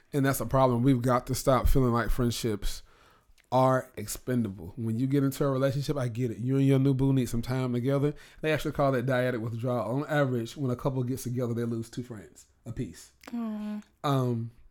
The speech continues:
Speaker 2: We're almost there, boo.
Speaker 1: we, we, we, <laughs> wow. We, we, we've got to get to a point to where, you know, we make time. We find a balance in our life for people who've always been there. 'Cause the thing about it is,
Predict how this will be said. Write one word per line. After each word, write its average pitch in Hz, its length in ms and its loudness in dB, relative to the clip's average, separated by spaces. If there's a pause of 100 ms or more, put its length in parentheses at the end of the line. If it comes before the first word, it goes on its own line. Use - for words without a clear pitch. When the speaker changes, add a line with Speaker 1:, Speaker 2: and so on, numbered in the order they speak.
(280)
Speaker 2:
We're 262 120 10
almost 285 260 10
there, 285 160 12
boo. 247 300 10 (320)
Speaker 1:
we, 165 120 4
we, 156 200 4
we, 139 260 0 (300)
<laughs> - 280 2
wow. 139 440 8 (360)
We, 135 120 6 (100)
we, 175 180 8 (140)
we've 156 280 6
got 151 220 6
to 139 60 -2
get 135 140 0
to 139 60 2
a - 20 0
point 135 240 4
to - 80 -4
where, 127 180 4
you 135 120 4
know, 120 340 2 (640)
we 202 80 4
make 190 240 2
time. 117 380 -6 (100)
We 143 140 0
find 147 240 -2
a 123 40 -2
balance 127 360 -4
in 135 60 -4
our 123 40 -2
life 120 240 -2
for 120 240 -2
people 143 320 -2
who've 127 160 0
always 123 460 -4
been 123 140 -4
there. 113 100 -6
'Cause 113 100 -8
the 127 60 -6
thing 233 180 -4
about 202 180 -2
it 135 60 -6
is, 135 220 0